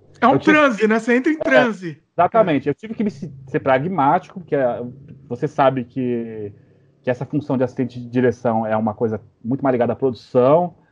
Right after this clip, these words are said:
Speaker 2: do que a
Speaker 1: É ch-, é, assim, todo mundo acha que assistente de direção é uma coisa, "Ah, tá, vou, vou meio que dirigir ju-". Na verdade, é a
Speaker 2: Não.
Speaker 1: parte, é a ba-, parte, eu acho a parte mais chata de toda a produção é assistente de direção.
Speaker 2: É,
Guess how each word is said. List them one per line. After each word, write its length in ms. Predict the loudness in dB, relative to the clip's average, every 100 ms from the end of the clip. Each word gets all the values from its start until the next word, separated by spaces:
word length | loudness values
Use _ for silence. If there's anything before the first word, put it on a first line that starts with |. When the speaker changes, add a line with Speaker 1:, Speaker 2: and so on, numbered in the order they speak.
| _ _
Speaker 2:
do 120 | -12
que 180 | -8 -4
a 300 | 0 0 0
Speaker 1:
É 60 | -4
ch-, 180 | -4 -4
é, 200 | -2 -2 0
assim, 340 | -4 -2 -6
todo 260 | -2 -2 -2
mundo 160 | 2
acha 160 | 2 2
que 60 | -2
assistente 360 | -4 -4 -6
de 60 | -4
direção 380 | -2 -2 -2 -2
é 20 |
uma 60 | -2
coisa, 180 | 2 4
"Ah, 320 | 4 0 -6
tá, 360 | -6 -4 -2 -4
vou, 220 | -6 -2
vou 160 | -2 0
meio 180 | -6
que 100 | -8
dirigir 460 | -8 -4 -4 -4 -8
ju-". 100 | -8 -16 -20 -20
Na 140 | -4 0
verdade, 360 | 0 6 8
é 20 |
a 40 | 6
Speaker 2:
Não. 80 | 4
Speaker 1:
parte, 220 | -4 -4 -14 _
é 60 | -2
a 60 | 0
ba-, 260 | 0 0 -2
parte, 260 | -4 -4 -4
eu 260 | -2 0 0
acho 220 | -2 -4
a 40 | -12
parte 200 | -16 -14
mais 240 | -10 -10
chata 640 | -10 -10 -8 -10 -6 -8 -8 _ _ _
de 100 | -12
toda 540 | -12 _ 0 0 -2
a 40 | -6
produção 420 | -6 -8 -4 -4
é 20 |
assistente 320 | -4 -10 -14 -12
de 60 |
direção. 400 | -10 -10 -10 -12 -2
Speaker 2:
É, 180 | 2 2